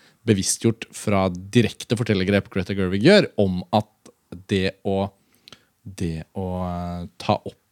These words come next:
i seg livet sånn som man lever det, og omgjøre det til fortellinger, og behandle ting som er trist, ting som er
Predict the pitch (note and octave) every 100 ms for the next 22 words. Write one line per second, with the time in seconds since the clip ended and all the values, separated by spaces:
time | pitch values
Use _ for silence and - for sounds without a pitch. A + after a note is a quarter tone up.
0 | - G#2+ A2+ A2 F#2+ F2+ G#2+ G2 G2+ G2+
1 | F#2+ E2+ F2 A#2 B2+ - G2 G2 F2+ F#2
2 | F#2+ G2+ G#2 G2+ A2 - F#2 F2+ A2 D3
3 | G#2+ A2 F2+ E2+ E2 F#2+ G2+ G2 _ -
4 | G2 G2+ G#2 G#2+ G#2+ - G#2 F#2 G#2 G2
5 | G2 G2